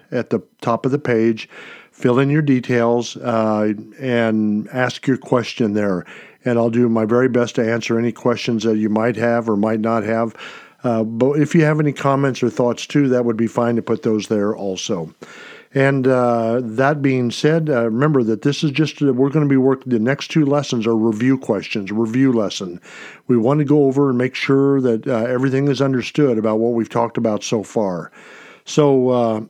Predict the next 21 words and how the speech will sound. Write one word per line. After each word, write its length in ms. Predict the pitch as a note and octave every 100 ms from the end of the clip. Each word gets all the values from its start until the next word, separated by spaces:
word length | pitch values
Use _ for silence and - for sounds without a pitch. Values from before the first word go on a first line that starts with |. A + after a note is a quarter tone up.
| -
<clears throat> 320 | F#3+ E3+ G#2+ A2+
that 220 | B2+ A#2
being 260 | C3+ C3 A#2+
said 260 | - B2+
also, 580 | B2 E3 D#3+ A2+ G2+ A2 - - - _
uh, 200 | A#2 A2
we 140 | G#2+ A2
want 280 | A#2+ B2 -
to 260 | A#2+ A2
start 380 | G#2+ - A#2 G#2+
going 280 | A#2 A#2+ A2+
ahead 320 | G#2 A#2 A#2
and 220 | A2+ G#2
reviewing 380 | G#2 G2+ C3+ C#3
a 60 | B2+
little 160 | C3+
bit 200 | B2 B2+
from 180 | - A#2
the 80 | G#2
last 400 | G#2+ A#2 B2+ -
podcast, 640 | B2+ B2+ A#2+ C3+ C#3+ D3